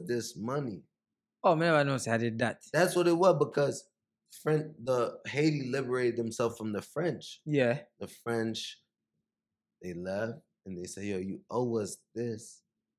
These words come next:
Speaker 1: in order for us," because obviously there's more French than there are. It, we're in an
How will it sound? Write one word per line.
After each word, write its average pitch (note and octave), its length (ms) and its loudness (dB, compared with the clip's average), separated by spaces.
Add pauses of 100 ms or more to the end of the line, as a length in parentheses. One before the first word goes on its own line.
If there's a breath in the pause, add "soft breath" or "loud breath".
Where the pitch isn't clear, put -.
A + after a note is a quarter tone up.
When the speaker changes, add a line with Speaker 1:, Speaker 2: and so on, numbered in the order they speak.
(880)
Speaker 1:
in F#2+ 160 -18
order A#2+ 320 2
for - 280 -12
us," G2+ 260 -4
because G#2 500 -2 (420)
obviously A#2+ 480 -4
there's F2 220 -8
more F#2+ 240 -6
French F#2+ 380 -10
than D#2 140 -14
there E2 140 -8
are. D2 220 -10
It, F2 160 -10
we're G2 160 -6
in F#2+ 100 -4
an E2 60 -10